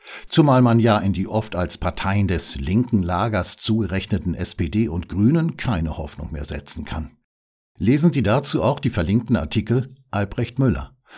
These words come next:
Man erklärt Putin zum Faschisten. So einfach verabschiedet sich die S-P-D-Führung von der Entspannungspolitik.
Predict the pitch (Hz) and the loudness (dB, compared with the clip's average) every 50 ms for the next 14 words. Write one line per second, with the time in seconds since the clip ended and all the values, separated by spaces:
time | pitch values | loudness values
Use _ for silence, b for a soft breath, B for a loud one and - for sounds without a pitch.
0 | B B - 90 95 87 85 82 - - 92 110 143 151 - - - - 107 131 | B B -2 0 0 0 -2 -4 -4 -2 -2 0 0 -2 -4 -4 -2 0 0 0
1 | - - 143 147 127 - - 131 123 - - 123 - - - 131 120 - - - | 0 0 0 0 0 2 0 0 0 0 -2 -2 0 2 2 2 2 2 0 -2
2 | - - 71 69 - - - 104 139 165 - - 107 127 147 123 - - 117 104 | -4 -6 -8 -8 -8 -2 0 2 2 0 0 -2 -2 -2 -2 -2 -2 -2 -2 -2
3 | - - 104 - - 101 - - - - 120 101 113 107 107 - 107 - - - | -2 -4 -6 -4 -4 -6 -4 -2 -2 0 0 2 0 0 0 -2 -4 -4 -4 -6
4 | 73 64 80 - - - 87 73 - 90 90 87 - - - 95 90 95 95 90 | -6 -6 -8 -6 -6 -6 -6 -4 -4 -2 -4 -4 -4 -2 -2 -2 0 0 -2 -2
5 | - - 98 95 104 92 101 107 - - - 117 113 110 87 78 76 - - - | 0 -2 -2 -2 -2 -2 -2 -4 -4 -2 0 0 2 2 2 0 -4 -4 -4 -6
6 | 78 71 73 71 69 - 82 73 71 | -6 -6 -8 -8 -8 -8 -8 -8 -10